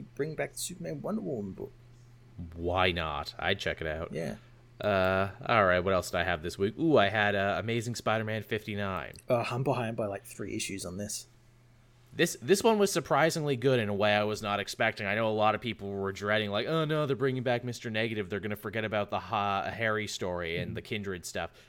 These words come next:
Speaker 2: They do not, actually. In fact, they marry it in a very interesting way.
Speaker 1: Oh, nice.
Speaker 2: Yeah, Nick Spencer has always been a very thematic, uh, writer, and this
Speaker 1: Mm-hmm.
Speaker 2: was a very thematic issue,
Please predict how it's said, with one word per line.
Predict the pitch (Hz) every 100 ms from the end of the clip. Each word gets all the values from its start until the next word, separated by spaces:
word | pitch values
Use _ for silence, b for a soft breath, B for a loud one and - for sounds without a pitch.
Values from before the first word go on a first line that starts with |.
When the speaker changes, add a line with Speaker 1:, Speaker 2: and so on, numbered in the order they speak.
| -
Speaker 2:
They | 170
do | 180
not, | 214 220 185
actually. | 120 92 - 107
In | 98
fact, | 117 113 -
they | 120
marry | 113 107 120 143 147
it | 147
in | 113
a |
very | 107 123 135 131
interesting | 127 131 - 120
way. | 120 120 78 -
Speaker 1:
Oh, | 87
nice. | 113 123 117 87 - - - b b b b _ - _ -
Speaker 2:
Yeah, | 156 127 98
Nick | 107 139
Spencer | - 151 151
has | 151 131
always | 143 131
been | 135
a | 131
very | 135 131
thematic, | 131 - 120 117 135 151 151 -
uh, | 120 131 117
writer, | 123 123 147
and | 143 117
this | 120
Speaker 1:
Mm-hmm. |
Speaker 2:
was | 113
a | 107
very | 110 113
thematic | 107 - 120 110 110 120 123
issue, | 120 - 104 85